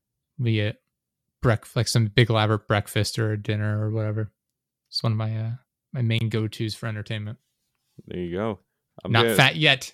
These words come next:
Speaker 1: It's gonna happen.
Speaker 2: I'm nothing special with it, but I just started making broccoli rabe with, like, garlic and peppers in it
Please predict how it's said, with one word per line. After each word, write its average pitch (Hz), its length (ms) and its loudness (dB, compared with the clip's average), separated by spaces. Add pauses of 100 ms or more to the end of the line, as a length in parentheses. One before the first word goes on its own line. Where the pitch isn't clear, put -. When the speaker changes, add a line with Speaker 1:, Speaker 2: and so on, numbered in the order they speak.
Speaker 1:
It's - 80 -12
gonna 127 180 2
happen. 120 360 0 (880)
Speaker 2:
I'm 101 120 -2
nothing 120 280 0
special 101 480 0
with 113 200 -2
it, 110 160 -2
but 92 80 2
I 87 100 4
just 90 220 -4
started 98 180 2
making 92 240 -4
broccoli 85 400 -2
rabe 87 400 0 (140)
with, 82 140 -8
like, 80 240 -4
garlic 87 480 0
and 78 100 -10
peppers 90 400 -6
in 95 120 -4
it 98 220 -4